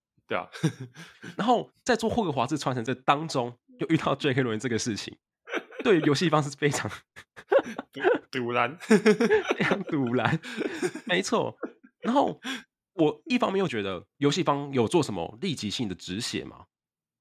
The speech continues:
Speaker 2: 但是他们有立即跟J K 罗琳切割，
Speaker 1: 嗯。
Speaker 2: 同时又在游戏内容中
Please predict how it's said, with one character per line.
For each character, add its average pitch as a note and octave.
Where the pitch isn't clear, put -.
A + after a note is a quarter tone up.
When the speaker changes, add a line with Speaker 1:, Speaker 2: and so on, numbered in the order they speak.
Speaker 2:
但 A3
是 G3+
他 G3+
们 F#3+
有 A2
立 F3+
即 A2+
跟 A#2
J -
K C3
罗 A2
琳 G2
切 F2
割， -
Speaker 1:
嗯。 F#2+
Speaker 2:
同 D#3
时 F3+
又 F3+
在 D#3+
游 B2
戏 C3+
内 C3+
容 G#2+
中 G2